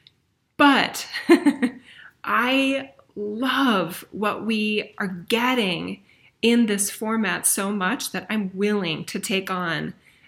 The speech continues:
the potential confusion, ridicule, bullshit shade that, that I may get in my life as a result of that. I, I, the cost benefit is so easy to me to, to lean on the, "Oh, the benefits are worth it. I'm, I'm good."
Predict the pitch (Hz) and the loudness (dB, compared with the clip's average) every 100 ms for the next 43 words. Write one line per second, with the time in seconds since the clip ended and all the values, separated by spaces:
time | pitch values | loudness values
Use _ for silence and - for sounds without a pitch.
0 | - 196 196 240 202 196 190 175 - 185 | -4 -2 -2 -2 0 0 -2 -4 -6 -2
1 | 233 226 226 208 208 214 - _ - 170 | -2 0 0 0 -2 -4 -6 _ -12 -2
2 | 220 226 226 226 202 202 196 190 196 - | 0 0 0 -2 0 0 -2 -4 -6 -12
3 | _ _ - 185 226 226 240 - 220 - | _ _ -12 -6 -2 0 0 -2 -2 -2
4 | - 208 208 202 208 214 - 208 196 190 | -2 0 2 2 2 0 -4 -2 0 -2
5 | 208 202 160 202 214 208 196 220 226 - | -2 -2 0 0 0 -2 -2 -2 -2 -4
6 | 196 196 190 190 190 190 190 196 208 311 | -4 -2 -4 -6 -6 -6 -4 -4 -6 -6
7 | 220 - - - - 226 240 - _ _ | -8 -6 -8 -6 -4 -4 -4 -14 _ _
8 | - _ _ _ - - - 220 233 - | -20 _ _ _ -12 -10 -4 -4 -4 -2
9 | 214 262 - - 190 208 226 277 262 - | 0 0 -2 -2 -2 -2 0 2 0 -2
10 | - - - 180 208 208 202 180 165 156 | -6 -4 -2 0 0 -2 -2 -2 -2 -4
11 | 92 - - - _ - 202 190 185 175 | -8 -12 -20 -20 _ 2 6 6 6 2
12 | - - 190 185 - 190 202 214 208 196 | -2 -4 -4 -6 -6 0 2 2 2 0
13 | 190 170 165 196 180 180 175 175 170 170 | 0 -2 -2 -4 -4 -4 -4 -6 -6 -4
14 | 170 185 180 - - 190 190 - 208 202 | -2 -2 -2 -6 -8 -8 -4 -2 0 0
15 | 196 156 135 | 0 0 -4